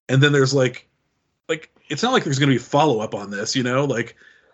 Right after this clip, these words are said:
Tony Nese is now just always gonna be the guy who got punched out by a rapper. And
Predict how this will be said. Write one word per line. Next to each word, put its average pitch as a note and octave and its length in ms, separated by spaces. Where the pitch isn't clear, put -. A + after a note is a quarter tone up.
Tony E3+ 240
Nese E3+ 240
is C3+ 120
now C3+ 160
just C3 160
always C3+ 260
gonna C#3 140
be C3 120
the C3 80
guy B2 180
who B2 100
got B2 300
punched C#3+ 300
out C3 180
by B2+ 80
a A#2+ 100
rapper. A2 560
And A#2+ 400